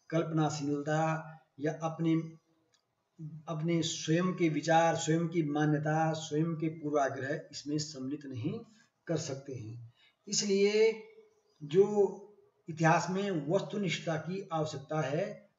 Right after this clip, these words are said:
वह इसीलिए आवश्यक है वस्तुनिष्ठता, कि इतिहास को निष्पक्ष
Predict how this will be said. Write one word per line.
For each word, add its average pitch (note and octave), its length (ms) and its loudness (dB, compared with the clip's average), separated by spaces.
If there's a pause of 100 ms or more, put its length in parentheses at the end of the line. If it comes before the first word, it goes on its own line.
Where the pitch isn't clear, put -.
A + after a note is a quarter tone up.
(120)
वह E3 300 0
इसीलिए F3 680 0
आवश्यक D3 400 -2
है C3+ 160 -2
वस्तुनिष्ठता, C#3 920 -4 (600)
कि G3+ 80 -8
इतिहास D#3 680 -2
को F3+ 200 0 (240)
निष्पक्ष - 720 0